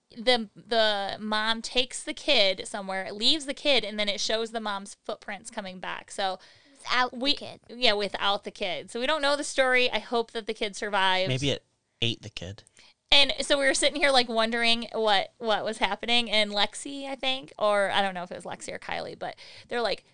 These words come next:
Speaker 1: "Maybe they were taking him to his grandparents." <laughs> That was so cute. <laughs> I was like, "Maybe." <laughs>
Speaker 2: Yeah,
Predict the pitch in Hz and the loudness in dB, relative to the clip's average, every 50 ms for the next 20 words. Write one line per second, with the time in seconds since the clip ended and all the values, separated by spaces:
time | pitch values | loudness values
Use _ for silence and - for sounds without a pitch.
0 | _ _ 269 277 285 294 330 349 440 466 440 427 403 370 302 - 311 285 - 311 | _ _ -8 -4 -2 -2 2 2 2 2 2 0 -2 -2 -4 -4 -6 -4 -2 -2
1 | 311 311 311 311 294 269 226 - - 220 214 208 226 277 349 320 - 247 196 - | -2 -2 -2 -2 -2 -4 -4 -6 -4 0 2 4 4 4 2 0 -2 -2 -2 -2
2 | 90 117 - - - - - - - - - - - - - - - - 1077 - | -4 -10 -10 -8 -4 0 0 0 0 0 -4 -6 -8 -8 -4 -4 -2 4 4 6
3 | - - 539 - 571 587 539 539 523 - - - - - - - - - - 254 | 8 8 10 10 10 10 10 6 4 6 4 2 2 2 0 -8 -4 -4 -4 -4
4 | - - - - - - - - - 453 - 403 320 - 254 220 220 226 240 330 | -4 -10 -16 -8 -6 -6 -4 -2 -4 -4 -4 -6 -10 -10 -10 -8 -8 -4 -4 -2
5 | - 453 587 679 539 - - 285 - _ - - _ - - _ - - - - | -2 -2 2 2 2 2 0 -4 -6 _ -12 -12 _ -16 -18 _ -18 -18 -18 -16
6 | - - - - - - - - - - - _ _ _ _ _ _ _ _ - | -16 -18 -20 -20 -20 -20 -20 -20 -20 -20 -20 _ _ _ _ _ _ _ _ -18
7 | - 269 269 240 208 | -12 -8 -8 -8 -8